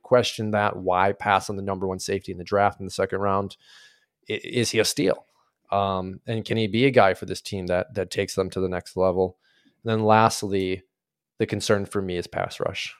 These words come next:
Um, Hutchinson obviously is, he's a guy. We don't worry about that. But as of right now on the depth chart, James Harrison is their number two rush. And, um,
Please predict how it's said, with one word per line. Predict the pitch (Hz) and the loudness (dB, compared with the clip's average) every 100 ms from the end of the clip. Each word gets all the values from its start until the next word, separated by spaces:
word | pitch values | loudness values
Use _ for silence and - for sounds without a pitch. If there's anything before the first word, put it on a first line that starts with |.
| - | -8
Um, | 92 90 87 90 - | -4 -4 -4 -8 -8
Hutchinson | - 110 107 - 98 | -4 -2 -2 -2 -2
obviously | 95 92 - 95 92 | -2 -4 -4 -4 -2
is, | - 95 87 - _ | -4 -4 -6 -14 _
he's | - 120 95 | -6 -4 -4
a | 95 | 0
guy. | 87 82 - - _ - | 2 0 -2 -10 _ -12
We | 104 101 | -8 -4
don't | 98 95 | -4 -2
worry | 92 90 | -2 -2
about | 87 80 - | -2 -2 -2
that. | 90 92 _ _ _ _ _ _ | -6 -6 _ _ _ _ _ _
But | 113 | 8
as | 110 | 8
of | 104 | 6
right | 104 98 | 2 2
now | 101 | 0
on | 95 | -2
the | 92 | 0
depth | 90 92 - - | 0 -2 -6 -4
chart, | 101 90 - - | 0 0 -2 -18
James | - 98 95 | -8 -6 -6
Harrison | - 95 92 98 | 0 0 0 -2
is | 92 87 | -6 -6
their | 90 | -4
number | 90 87 | -4 -6
two | 87 - | -8 -8
rush. | 85 87 82 - - _ _ _ _ _ | 0 2 2 -2 -10 _ _ _ _ _
And, | - 98 92 90 92 | -4 -2 -2 -4 -4
um, | 90 87 85 85 | -2 -4 -6 -12